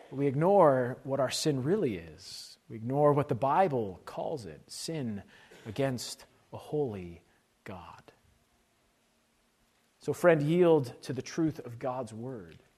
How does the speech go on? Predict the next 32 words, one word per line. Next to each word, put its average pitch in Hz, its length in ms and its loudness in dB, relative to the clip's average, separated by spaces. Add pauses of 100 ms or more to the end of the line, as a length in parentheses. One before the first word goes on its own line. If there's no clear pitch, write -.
(800)
See 196 400 2
the 175 100 4
world 165 460 10
as 151 240 8
God 165 400 12
says 190 500 8
it 147 240 -2
is, 127 380 2
because 127 460 2
the 147 80 0
more 196 500 10
we 180 260 4
deceive 202 580 4
ourselves 175 680 8
and 160 100 2
others, 190 400 6 (260)
the 170 80 0
more 185 220 12
his 170 180 8
word 196 520 10
stands 180 680 0 (120)
true. 143 600 2 (1700)
And 123 100 -8
what 123 100 -2
needs 156 260 0
to 139 60 -6
take 135 200 0
place 135 480 0
is 110 100 -8
that 113 220 -4
we 131 480 2 (640)
believe 117 580 0